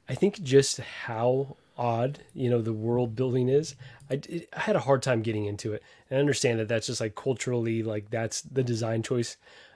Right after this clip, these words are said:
Um, Ni no Kuni is a game that I've wanted to play for a while. And, I, you know, I'm kinda having concerns now that I might not be able to get into it 'cause it seemed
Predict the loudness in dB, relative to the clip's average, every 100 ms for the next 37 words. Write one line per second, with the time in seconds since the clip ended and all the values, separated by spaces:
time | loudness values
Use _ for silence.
0 | -6 -2 0 -2 0 4 8 8 6 4
1 | 6 4 2 0 2 0 0 2 2 0
2 | -8 -8 -4 -4 -4 -4 2 2 2 0
3 | -2 -4 _ -20 -20 _ -6 -4 -4 0
4 | 2 4 4 4 4 4 2 2 0 -4
5 | -2 0 0 0 2 2 2 2 2 0
6 | 0 2 2 0 0 0 2 2 2 0
7 | -2 0 4